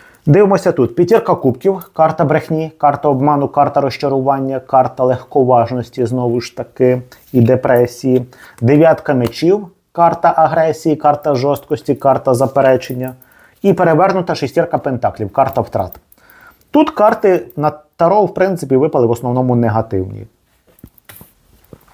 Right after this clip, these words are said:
Та й тут карти такі, що говорять, що це питання буде ще дуже спірно вирішуватися.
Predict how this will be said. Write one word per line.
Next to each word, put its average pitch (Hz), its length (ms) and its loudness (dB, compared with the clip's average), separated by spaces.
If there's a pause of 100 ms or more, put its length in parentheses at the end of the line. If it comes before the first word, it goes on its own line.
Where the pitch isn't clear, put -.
(220)
Та 185 100 4
й 185 80 4
тут 180 180 2
карти 120 340 0
такі, 127 280 -2
що 143 160 0
говорять, 127 300 2
що 120 120 -8
це 123 140 -2
питання 139 360 0
буде 117 240 0
ще 120 140 -4
дуже 117 260 2
спірно 110 440 -2
вирішуватися. 98 800 -8